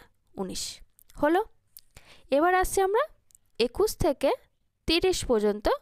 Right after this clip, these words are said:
মৌলিক সংখ্যা, যার নাম্বারটা কত হচ্ছে আমাদের দুই।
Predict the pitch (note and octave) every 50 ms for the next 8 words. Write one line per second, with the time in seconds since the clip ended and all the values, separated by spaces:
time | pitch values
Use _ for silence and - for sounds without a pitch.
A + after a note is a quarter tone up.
0 | - - A#3+ G#3 G#3 G3 F#3+ F#3 - - F#3+ F3+ F#3 - - - - A3 - G3
1 | G3 G3+ C4+ - _ - _ _ - - - - - - G#3+ G#3 G#3 G#3+ A3+ B3
2 | B3+ - C#4+ C#4+ C#4+ C#4+ - D4+ D4+ - - E4 D#4 D4 D4 C4+ G4 A4+ A4 B3
3 | G#3+ G3+ A3+ G#3+ G3+ F3+